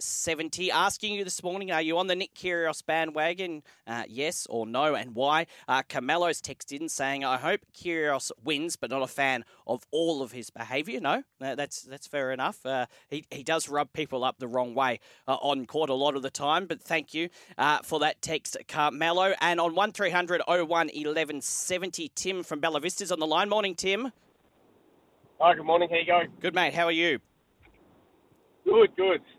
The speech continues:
Speaker 2: A very early morning. <laughs>
Speaker 1: Yes, it is very early in the morning. <laughs>
Speaker 2: Mate, I'm a Sharks supporter, first of all,
Speaker 1: Mm.
Speaker 2: so that's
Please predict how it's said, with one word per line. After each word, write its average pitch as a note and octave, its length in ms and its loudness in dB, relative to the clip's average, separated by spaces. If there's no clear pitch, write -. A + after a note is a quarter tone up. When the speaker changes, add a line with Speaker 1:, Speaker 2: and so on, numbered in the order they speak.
Speaker 2:
A - 20 -14
very D#3 320 -4
early C#3+ 160 -2
morning. C3+ 340 -8
<laughs> - 140 -16
Speaker 1:
Yes, D#3 260 0
it D#3 100 0
is C#3+ 140 0
very C3 300 2
early C#3 260 4
in B2 80 -8
the - 80 -10
morning. - 500 2
<laughs> - 1400 -20
Speaker 2:
Mate, D#3+ 280 2
I'm E3+ 160 10
a F3+ 60 10
Sharks G#3 340 12
supporter, G3 460 0
first F#3+ 220 0
of - 80 0
all, F#3+ 160 6
Speaker 1:
Mm. E3 100 0
Speaker 2:
so F3 60 -6
that's F3+ 160 -2